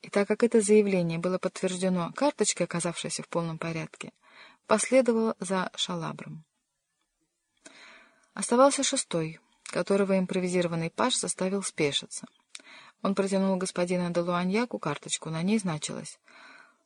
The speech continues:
«Эрнатон де Карменш, двадцать шестое октября, ровно в полдень, Сент-Антуанские ворота».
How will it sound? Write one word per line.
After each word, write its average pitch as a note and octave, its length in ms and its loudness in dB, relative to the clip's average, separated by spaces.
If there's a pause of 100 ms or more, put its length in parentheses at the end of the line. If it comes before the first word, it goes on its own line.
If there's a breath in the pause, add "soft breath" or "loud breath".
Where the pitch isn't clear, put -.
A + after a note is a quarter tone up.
(160)
«Эрнатон A#3 520 4 (120)
де F3+ 460 0
Карменш, D#3 680 -4 (380)
двадцать E3 260 -2
шестое E3 300 -4
октября, F3 460 -2 (220)
ровно E3 320 -2
в - 80 -14
полдень, G3+ 480 -2 (240)
Сент-Антуанские E3+ 920 -6
ворота». D#3+ 400 -10